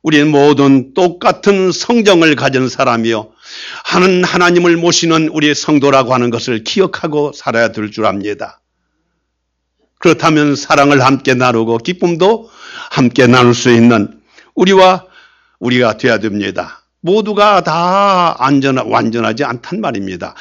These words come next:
분안전합니다. 그러나 이러한 동일선상에 있는 우리는 서 있고, 그 다음에 이제 믿음의 출발을 하고 있다는 것입니다.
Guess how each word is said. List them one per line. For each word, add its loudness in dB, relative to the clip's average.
분안전합니다. 4
그러나 4
이러한 4
동일선상에 4
있는 2
우리는 2
서 0
있고, -2
그 -12
다음에 6
이제 2
믿음의 2
출발을 0
하고 -4
있다는 -4
것입니다. -4